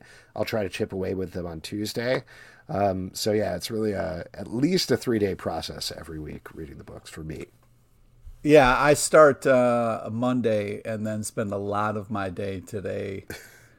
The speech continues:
Speaker 2: It's, uh, it's, it's, it's, it's a lot, man. It's
Speaker 1: Yeah,
Speaker 2: a
Speaker 1: it's a
Speaker 2: lot.
Speaker 1: lot, but it's worth it for the
Speaker 2: Oh, yeah,
Speaker 1: fans.
Speaker 2: definitely. You kidding me?
Speaker 1: Yeah, there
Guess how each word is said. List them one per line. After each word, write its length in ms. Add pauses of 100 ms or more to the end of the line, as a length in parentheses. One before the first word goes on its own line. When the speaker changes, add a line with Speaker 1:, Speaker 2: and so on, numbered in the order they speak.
(260)
Speaker 2:
It's, 300
uh, 340
it's, 220
it's, 300
it's, 500 (160)
it's 160
a 80
lot, 320
man. 180 (220)
It's 160
Speaker 1:
Yeah, 120
Speaker 2:
a 20
Speaker 1:
it's 100
a 60
Speaker 2:
lot. 60
Speaker 1:
lot, 260
but 100
it's 140
worth 240
it 160 (420)
for 140
the 120
Speaker 2:
Oh, 120
yeah, 220
Speaker 1:
fans. 120
Speaker 2:
definitely. 400
You 60
kidding 260
me? 60
Speaker 1:
Yeah, 100
there 220